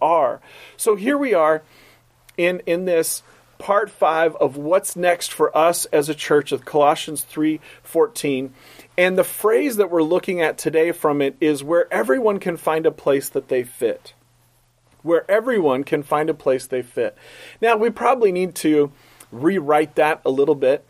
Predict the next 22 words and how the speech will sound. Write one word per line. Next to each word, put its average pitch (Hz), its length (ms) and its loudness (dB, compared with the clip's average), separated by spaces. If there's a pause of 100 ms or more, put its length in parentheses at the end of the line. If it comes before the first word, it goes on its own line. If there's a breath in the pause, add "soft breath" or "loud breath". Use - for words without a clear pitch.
(320 soft breath)
uh, 135 180 -2
because 147 380 -2
I 151 60 0
think 175 240 -6
it - 180 -6
puts - 300 0
too 208 120 -2
much 196 220 0
responsibility 151 840 -2
on 139 160 0
the 131 80 0
person 151 420 -2
who's 139 200 -4
coming 160 380 -4
in 135 200 -2 (360 loud breath)
and 156 240 0
not 262 440 -2
the 175 140 0
right 170 380 0
kind 170 240 -4
of 135 160 -2
Bible 151 680 2